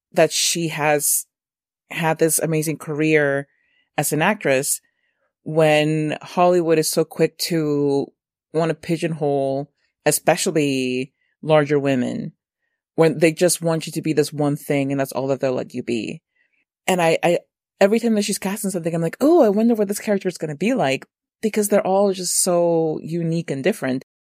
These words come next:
When she was cast in Equalizer, I was like, "Oh, that, this is, this is really cool casting." Because, you know, I, I love the,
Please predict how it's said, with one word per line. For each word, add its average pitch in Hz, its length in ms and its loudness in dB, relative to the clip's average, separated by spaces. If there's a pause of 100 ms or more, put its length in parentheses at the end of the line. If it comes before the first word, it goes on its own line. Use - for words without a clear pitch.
(220)
When 175 160 2
she 185 220 2
was 175 180 2
cast 160 400 -2
in 151 260 -2
Equalizer, 151 540 2
I 143 40 -2
was 139 140 -4
like, 143 120 -2 (100)
"Oh, 254 240 6
that, 104 200 -4
this 113 180 -4
is, 240 260 0 (420)
this 127 160 2
is 233 140 2
really 156 260 4
cool 156 220 0
casting." 151 640 -4 (460)
Because, 208 280 2
you 190 60 4
know, 160 100 2
I, 135 260 2
I 139 60 2
love 131 460 -2
the, 127 400 2